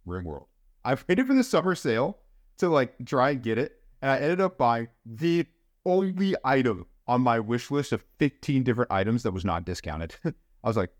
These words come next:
"Fuck it. This is the one that I'm gonna play. I wanted it the most. It's really the only one I truly cared about being discounted, and I just, I'm going for it anyway."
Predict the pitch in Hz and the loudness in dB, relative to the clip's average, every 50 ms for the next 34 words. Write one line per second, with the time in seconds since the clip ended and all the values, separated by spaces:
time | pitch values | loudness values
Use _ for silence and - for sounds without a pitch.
0 | _ _ 107 95 - - 95 92 - - 110 - 127 120 123 123 104 92 95 101 | _ _ 2 2 2 0 -2 -2 -2 -4 -6 -6 -2 2 2 2 2 2 0 0
1 | 98 101 104 104 104 104 101 95 - - 95 92 98 101 - 101 92 92 98 98 | 2 2 2 2 2 2 0 0 0 -2 0 0 0 0 0 -2 -2 -2 -2 0
2 | 98 104 98 - 101 90 82 82 85 90 95 - 95 101 107 - 101 101 98 113 | 0 -2 0 0 -2 0 0 0 0 0 0 -2 -4 -8 -6 -6 -8 -4 0 2
3 | 110 110 110 107 107 104 104 104 101 98 101 101 98 92 87 - - - - - | 2 2 2 2 2 2 2 2 2 2 2 2 2 0 -2 -4 -10 -20 -12 -8
4 | 101 98 98 98 101 101 - - 98 95 95 95 92 87 95 95 90 87 90 87 | -4 -4 -2 -2 -2 -2 -2 0 0 2 2 2 0 0 0 -2 -2 -2 -4 -4
5 | - - 98 98 101 107 104 - 78 90 82 80 82 82 82 82 - - - - | -2 -2 0 2 2 0 0 -2 -2 -2 -2 -2 -2 -4 -4 -6 -8 -10 -16 -8
6 | - 87 85 80 82 78 78 78 - 82 82 80 78 80 80 85 85 | -6 -4 -4 -2 -2 -2 -4 -4 -2 -2 -2 -2 0 -2 -2 -2 -4